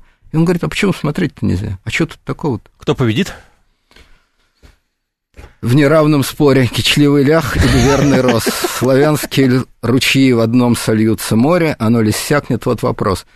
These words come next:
Speaker 1: Нет, ну, побеждает, побеждает всегда начальство, но это всегда первая победа, потому что они могут продавить своё безумие на короткой дистанции,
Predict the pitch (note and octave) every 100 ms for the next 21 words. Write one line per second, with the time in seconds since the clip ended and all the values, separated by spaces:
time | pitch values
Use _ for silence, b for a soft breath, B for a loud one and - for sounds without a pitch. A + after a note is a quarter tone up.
0 | b A#3 G3 F3+ F3 F#3 F3+ G#3+ G3+ G3
1 | - - _ _ _ _ _ _ _ _
2 | - D3 D3+ F3 E3 - - D#3 C#3+ B2
3 | E2+ F2+ - A#2 - A2 - - G2 -
4 | - B2+ C#3 C#3 - C#3 A#2+ D#3 D#3+ B2+
5 | A#2+ A#2+ A2+ A2+ F#2 E2+ F2+ A2+ _ _
6 | _ _ - A#2 A#2+ A2+ - A2+ A#2 A#2+
7 | A#2+ G2+ F#2+ - G2+ G#2+ A2 G2 - G#2+
8 | F#2+ F#2+ G2 F#2 A2 E2+ F2 F#2+ - F3+
9 | G3+ - G#2+ F#2+ - F2+ E2 - G2